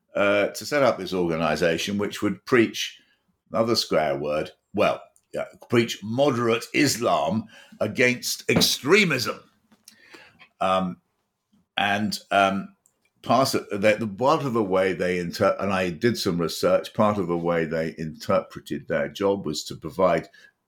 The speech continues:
get, send a list of dangerous extremist Muslims to the Home Office,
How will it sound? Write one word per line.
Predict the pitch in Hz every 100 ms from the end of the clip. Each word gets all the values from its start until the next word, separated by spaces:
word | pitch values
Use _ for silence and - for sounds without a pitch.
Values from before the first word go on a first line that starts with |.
| _
get, | 98 104 -
send | 110
a | 101
list | 107 120 110 - -
of | 87 82 - _ _ _ _ _ _ _ -
dangerous | 143 165 107 107 85 92
extremist | 90 - 165 156 117 87 -
Muslims | 95 98 - 90 -
to | 87
the | 92
Home | 95 92
Office, | 87 - 104 -